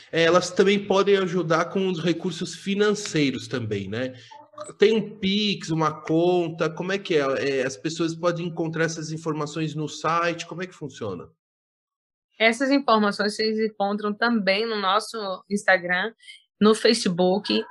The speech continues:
Speaker 2: Ah, no s-, nosso site está em, nós estamos montando o formato do site ainda, em construção. Mas eu posso te dar o Pix aqui, que é fácil, tá na minha cabeça,
Speaker 1: Pode
Speaker 2: ó.
Speaker 1: falar, pode falar.
Speaker 2: Pode falar? É, é o nosso C N P J, então anota aí.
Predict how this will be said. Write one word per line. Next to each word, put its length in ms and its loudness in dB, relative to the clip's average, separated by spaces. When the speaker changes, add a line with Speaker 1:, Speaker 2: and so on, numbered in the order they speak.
Speaker 2:
Ah, 240 6
no 120 6
s-, 220 0
nosso 300 6
site 380 0
está 500 -2
em, 640 -4
nós 160 0
estamos 520 2
montando 560 4
o 40 2
formato 460 2
do 80 -14
site 440 -2
ainda, 600 -2
em 140 6
construção. 880 2
Mas 180 6
eu 80 6
posso 220 2
te 100 -8
dar 120 4
o 120 -4
Pix 260 -6
aqui, 220 -2
que 100 0
é 60 0
fácil, 320 0
tá 80 2
na 100 0
minha 220 -2
cabeça, 680 4
Speaker 1:
Pode 160 6
Speaker 2:
ó. 100 2
Speaker 1:
falar, 420 -2
pode 220 -4
falar. 500 -4
Speaker 2:
Pode 200 -8
falar? 420 4
É, 400 0
é 40 4
o 60 0
nosso 280 0
C 120 -2
N 140 -2
P 180 -2
J, 360 2
então 240 -4
anota 680 -2
aí. 480 -2